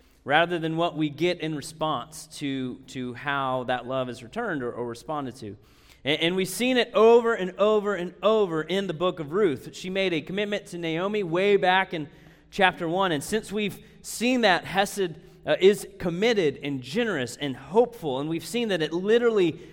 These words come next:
changes things in the lives of others and in our own life when we live it out. And this morning, we're gonna see a few more acts of Hesed love and talk a little bit more about what Hesed love,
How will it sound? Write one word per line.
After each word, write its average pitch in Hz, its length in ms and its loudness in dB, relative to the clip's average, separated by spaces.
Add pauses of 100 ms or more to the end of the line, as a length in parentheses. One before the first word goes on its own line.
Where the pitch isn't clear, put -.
(180)
changes 220 600 -2
things 123 420 -6
in 190 180 -2
the 196 80 2
lives 196 340 2
of 156 160 -6
others 196 440 4
and 226 260 0
in 220 100 -2
our 190 220 0
own 196 400 -2 (460)
life 143 560 -4
when 143 180 -6
we 151 140 -2
live 151 200 -2
it 156 80 -2
out. 165 280 -2
And 139 100 -2
this 147 180 -6
morning, 196 440 2 (640)
we're 143 100 -12
gonna 180 160 -2
see 185 160 2
a 170 40 2
few 233 180 -2
more 220 200 2
acts 185 380 2
of 156 180 -8 (360)
Hesed 208 340 -2
love 180 300 4
and 139 100 -6
talk 196 280 -2
a 165 40 0
little 196 220 2
bit 190 180 -2
more 180 240 0
about 160 300 0 (400)
what 143 180 -6
Hesed 160 300 -8
love, 147 440 -2